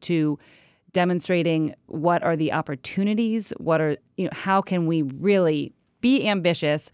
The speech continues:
throw everything we can at this that's sort of on the scale of the problem. And the fact that we have Elizabeth Warren, who very quickly adopted so much of his climate plan, many other candidates have,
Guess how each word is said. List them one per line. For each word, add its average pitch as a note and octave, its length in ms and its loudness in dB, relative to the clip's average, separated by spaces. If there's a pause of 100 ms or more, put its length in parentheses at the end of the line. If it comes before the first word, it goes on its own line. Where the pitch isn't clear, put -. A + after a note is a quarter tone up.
(920)
throw G3+ 380 4
everything F#3+ 460 0
we E3 80 -2
can A#3 260 -4
at F3 120 -2
this D3+ 240 -2
that's E3 220 -2
sort E3+ 140 0
of D#3 60 -4
on E3 180 0
the D#3 80 -2
scale F3 540 0
of C#3+ 120 -2
the C#3+ 100 -6
problem. D3+ 720 -2 (520)
And E3+ 440 2 (340)
the G3 100 0
fact C#4 220 2
that A3+ 100 2
we G3 120 2
have E3+ 360 2
Elizabeth E3 400 -2
Warren, E3+ 460 2
who D#3 540 -2
very G3 360 0
quickly D3+ 640 -2 (500)
adopted D#3+ 680 2 (180)
so - 240 -2
much E3 220 2
of D3+ 120 -4
his D#3 460 0
climate C#3 420 -4
plan, C#3 440 -2
many F3+ 320 -2
other F3 220 0
candidates C#3 720 -4
have, E3 380 -8